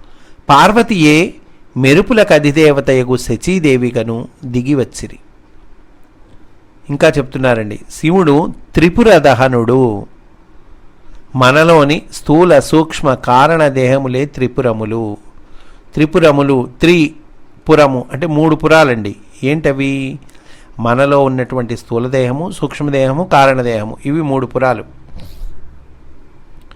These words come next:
శివుణ్ణి త్రిపుర దహనుడు అంటున్నారు. అంటే అర్థం ఏంటి?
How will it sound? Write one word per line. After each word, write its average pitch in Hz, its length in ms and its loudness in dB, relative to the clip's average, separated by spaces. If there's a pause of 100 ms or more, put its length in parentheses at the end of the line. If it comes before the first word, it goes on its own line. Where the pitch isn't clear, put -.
(400)
శివుణ్ణి 196 380 2
త్రిపుర 196 460 2
దహనుడు 156 480 2
అంటున్నారు. 127 520 -2 (280)
అంటే 131 140 -4
అర్థం 143 320 -2
ఏంటి? 127 500 -8